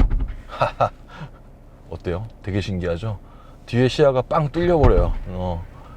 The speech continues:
뭔가 저기 뭐 모터 같은 게 달려있는 건지 이 버튼을 딱 누르면 찰칵하면서 헤드레스트가 탁 뒤집어집니다. 그래서, 어, 이러한 기능도 참 이 시절의 벤츠에는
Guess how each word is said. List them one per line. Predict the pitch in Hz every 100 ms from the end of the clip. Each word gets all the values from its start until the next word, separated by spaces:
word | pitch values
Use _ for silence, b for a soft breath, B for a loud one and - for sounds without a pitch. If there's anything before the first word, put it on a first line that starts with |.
| B -
뭔가 | - 120
저기 | 120 117
뭐 | 107
모터 | 98 104 156
같은 | 147 139
게 | 131
달려있는 | 117 101 107 104
건지 | 101 101 127 92 85
이 | 104
버튼을 | 113 107 120 110
딱 | - 127
누르면 | 92 95 131 104 - B B - -
찰칵하면서 | - - 156 156 147 123 170 226 - B B B -
헤드레스트가 | 156 151 139 - 123 135 156 - - -
탁 | - - -
뒤집어집니다. | 120 107 110 95 82 76 76
그래서, | 85 92 98 - B B B B B -
어, | 151
이러한 | 120 120 127
기능도 | 117 113 107 98
참 | - 104 98 98
이 | 98 104
시절의 | - - 113 110 98
벤츠에는 | 92 90 98 92 95 101 85